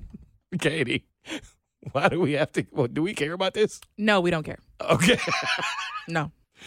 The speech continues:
Speaker 2: we don't care.
Speaker 1: All right.
Speaker 2: 'Cause at the end of the day, it looks bad for both of 'em.
Speaker 1: Okay, so it's not just me.
Speaker 2: It's both of 'em it looks bad for.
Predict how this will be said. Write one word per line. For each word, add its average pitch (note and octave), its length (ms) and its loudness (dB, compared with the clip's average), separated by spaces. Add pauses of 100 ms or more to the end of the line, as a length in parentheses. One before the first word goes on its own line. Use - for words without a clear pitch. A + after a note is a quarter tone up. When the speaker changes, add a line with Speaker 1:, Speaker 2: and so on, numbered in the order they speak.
Speaker 2:
we E3+ 80 2
don't G#3 160 6
care. F3 360 2
Speaker 1:
All G#3+ 100 8
right. F3+ 340 4
Speaker 2:
'Cause G#3 100 0
at A3+ 120 4
the A3+ 60 8
end A3 80 4
of A3 60 6
the A3 40 4
day, G3+ 160 8
it F#3+ 40 2
looks F#3 140 0
bad F3 240 6
for G3 80 -2
both E3+ 180 4
of D3 160 0
'em. D3+ 220 -4
Speaker 1:
Okay, C4+ 480 6
so B3+ 160 4
it's C4+ 100 4
not C#4 140 6
just C4+ 160 4
me. C#4+ 200 4
Speaker 2:
It's F3+ 200 2
both G#3+ 220 6
of A#3 60 4
'em G#3 120 6
it F#3 80 4
looks F#3+ 140 2
bad D#3+ 220 0
for. G2+ 240 -4